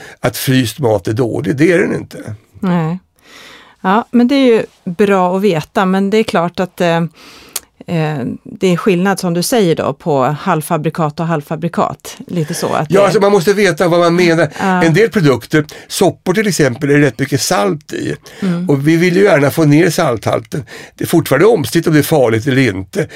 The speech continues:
Speaker 1: att äta mindre salt. Det, det är bara bra i och för sig, men frågan är ju om det är värt att göra livet till, till en smaklös tillställning bara för att man drar ner på salthalten. Det finns ju de som är saltkänsliga, och då är det bra att man väljer burksoppor till exempel,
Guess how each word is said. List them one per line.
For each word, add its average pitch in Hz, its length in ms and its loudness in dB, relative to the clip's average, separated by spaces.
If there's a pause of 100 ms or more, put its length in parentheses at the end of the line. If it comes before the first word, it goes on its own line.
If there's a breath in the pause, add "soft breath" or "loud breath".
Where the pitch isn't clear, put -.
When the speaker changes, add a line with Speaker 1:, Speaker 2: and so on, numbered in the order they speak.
(220 loud breath)
Speaker 1:
att 143 160 -4
äta 147 180 0
mindre 165 360 2
salt. 131 320 0
Det, 135 160 0
det 135 240 2
är 202 40 2
bara 143 180 2
bra 143 280 2
i 175 40 0
och 151 40 -2
för 165 80 -6
sig, 123 200 0
men 131 180 0 (280 loud breath)
frågan 156 300 2
är 185 80 4
ju 165 80 6
om 143 180 2
det 143 260 2 (260 loud breath)
är 135 120 2
värt 156 520 0
att - 220 -2
göra 120 340 4 (220 loud breath)
livet 120 520 -2
till, 123 240 0
till 131 200 -2
en 117 160 -2
smaklös 120 640 -2
tillställning 113 580 -4 (280 loud breath)
bara 135 140 0
för 110 80 -6
att 131 40 -10
man 135 100 -2
drar 123 120 0
ner 117 140 0
på 120 120 -6
salthalten. 113 720 -4 (300 loud breath)
Det - 100 0
finns 170 200 0
ju 170 40 -2
de 160 140 4
som 151 140 0
är 180 160 2
saltkänsliga, 135 840 -2
och - 320 -16
då 135 80 2
är 180 40 6
det 202 60 2
bra 175 100 4
att 147 40 4
man 151 120 2
väljer 180 460 2 (220 loud breath)
burksoppor 123 800 0
till 123 140 -2
exempel, 107 480 -4